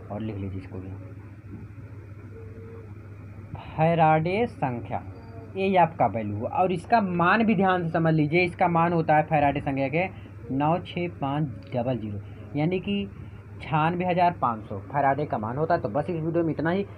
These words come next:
बहुत ज़्यादा important, इसको अच्छे से तैयार कर लेना। इसको आपको मैं समझा नहीं सकता, Please यार, sorry, क्योंकि और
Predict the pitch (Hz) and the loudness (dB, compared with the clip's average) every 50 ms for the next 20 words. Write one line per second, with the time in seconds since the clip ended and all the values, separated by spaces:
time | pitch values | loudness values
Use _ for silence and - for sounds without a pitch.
0 | - - - - 175 214 226 220 214 175 190 185 - 175 170 165 170 185 185 180 | -14 -8 0 4 4 6 6 6 6 4 4 4 4 4 4 4 4 0 -2 -2
1 | 185 - 175 165 156 175 165 175 165 - 147 143 147 156 - 170 160 165 165 165 | 2 2 2 4 4 0 0 0 2 2 4 4 4 4 2 2 0 2 0 0
2 | 151 151 - - 156 147 147 135 - - - - - - 147 139 139 139 - - | -2 -2 0 2 4 4 4 2 -2 -10 -16 -12 -6 -4 -2 -2 -2 -2 -2 -2
3 | 127 113 113 131 139 143 139 - 147 - 147 139 - 117 123 123 127 143 139 139 | -4 -2 0 0 0 0 -2 -6 -4 -4 -6 -6 -6 -6 -8 -4 -2 0 0 0
4 | 135 - 120 120 131 - - - - - - - - - - - - 160 160 214 | 0 -2 -2 -2 -2 -2 -6 -8 -14 -14 -14 -16 -16 -14 -12 -8 -6 -4 -4 -4
5 | 220 - - - 196 208 233 254 254 | -6 -4 0 2 4 6 6 4 2